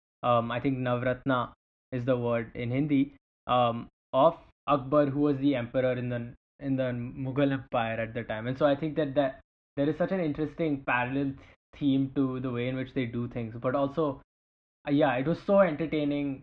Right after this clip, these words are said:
It was so funny. I think a lot of it was really, really funny, and I think a lot of it is extremely universal.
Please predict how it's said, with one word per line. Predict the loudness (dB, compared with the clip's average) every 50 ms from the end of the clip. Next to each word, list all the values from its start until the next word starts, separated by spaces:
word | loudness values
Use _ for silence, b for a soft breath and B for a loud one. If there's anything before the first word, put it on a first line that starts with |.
| -16 _ _
It | -2
was | -2 -2 0
so | 2 0 0 0 0 0
funny. | 0 0 2 0 0 -2 -2
I | -4
think | -4 -4 0 0
a | 2
lot | 4 4 2 2
of | 0 -2 -2
it | -2 0
was | 0 -2 -2 -2
really, | -2 0 0 2 2 2 2
really | 2 2 0 0
funny, | 0 -2 -2 -2 -2 -2 -2
and | 0 0
I | 0
think | -2 -2 -4 -2 0
a | 0
lot | 0 2 0 0 0
of | -2 -2
it | -2 -2
is | -2 -2
extremely | -4 -6 -8 -8 -6 -4 -4 -2 0 0
universal. | -2 -2 -2 -4 -6 -6 -6 -6 -8 -8 -10 -14